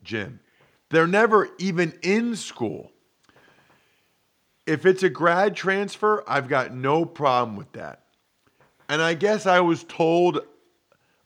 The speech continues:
a decent percentage of them are walk-ons. You know, they're preferred walk-ons that go there, realize they're not gonna play, and they wanna go somewhere else where they have a chance to play.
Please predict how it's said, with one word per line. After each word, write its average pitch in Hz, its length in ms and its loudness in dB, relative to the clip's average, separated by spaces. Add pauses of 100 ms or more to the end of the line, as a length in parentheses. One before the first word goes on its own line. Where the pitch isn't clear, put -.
a 135 120 0
decent 165 460 -4
percentage 151 500 -2
of 131 120 0
them 143 240 2
are 120 80 2
walk-ons. 135 920 -2 (160)
You 135 100 -4
know, 139 140 4
they're 139 120 4
preferred 151 480 0
walk-ons 143 880 0 (460)
that 113 200 -6
go 147 260 4
there, 131 520 2 (540)
realize 147 520 2
they're 135 120 -2
not 131 240 0
gonna 131 180 -4
play, 101 760 0 (520)
and 113 540 0
they 120 160 0
wanna 131 320 0
go 123 460 2
somewhere 123 400 -2
else 117 380 0 (360)
where 123 140 -4
they 123 100 -2
have 123 200 0
a 120 60 -4
chance 117 320 -8
to 107 100 -12
play. 98 500 -2